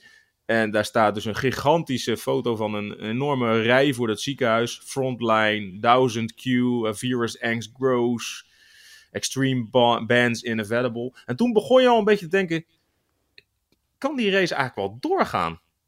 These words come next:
Er, er was al een, eh, enorme discussie gaande daar, want het Australian voetbalseizoen zou ook beginnen. Eh, de, de, de captains, eh, hadden toen een oproep in de krant van, eh, "We gaan wel doorspelen,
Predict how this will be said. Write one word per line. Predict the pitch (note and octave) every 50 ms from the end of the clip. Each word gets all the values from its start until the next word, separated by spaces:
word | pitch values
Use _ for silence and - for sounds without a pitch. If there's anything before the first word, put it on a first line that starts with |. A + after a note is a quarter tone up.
| _ - - - - _
Er, | - - B2+ C#3+ C#3 C3+
er | D3 D3+
was | E3+ F3+ D3
al | F3 D3+ C#3+ C3+
een, | C3+ C3
eh, | B2+ A#2+ A#2 - B2
enorme | C3 D3 E3+ F#3 F3+ D#3+ C#3 B2+ A#2
discussie | A#2 A#2+ - - G#3 G3 D#3 D3+ C3
gaande | - C#3 B2 A#2 A2 G#2
daar, | A2+ A2 G#2+ G#2
want | G#2+ G#2
het | A2 G#2+
Australian | - - A#2+ - - D#3+ D3 C#3 C3 B2
voetbalseizoen | - - G3+ F#3 C#3 C3+ B2+ - - A2 A#2 B2+ A#2
zou | G#2+ A2+ G#2+
ook | B2+ E3 E3+
beginnen. | D#3 D#3 - E3 F3 F#3+ A3+ C4+ - _ - - _ _
Eh, | - A#2
de, | A#2 A#2 A2+ A2 G#2+ G#2+ G#2 G2 - - - - - - - - - _ -
de, | - - - - - - - _ -
de | - B2+ -
captains, | - - G#3+ G#3 - - D#3+ C#3 B2 A2 - -
eh, | - - - A#2 A2 A2
hadden | A#2 C3+ C3+ B2
toen | - C#3+ C3
een | B2 A#2+ A#2
oproep | - - F3+ E3+ D3 C#3 B2+ A#2+
in | C3 A#2+ A#2
de | A#2
krant | A2+ B2+ C3+ A#2+ A2 G#2 -
van, | - A2 G#2 G#2 G#2
eh, | G2 F#2 F2 C2+ -
"We | - A2
gaan | G#2+ A#2 C#3 D3 C#3+
wel | D3+ D3+
doorspelen, | C3+ D#3 E3+ E3 C3 - - C3+ A#2+ A2 G#2 F#2+ E2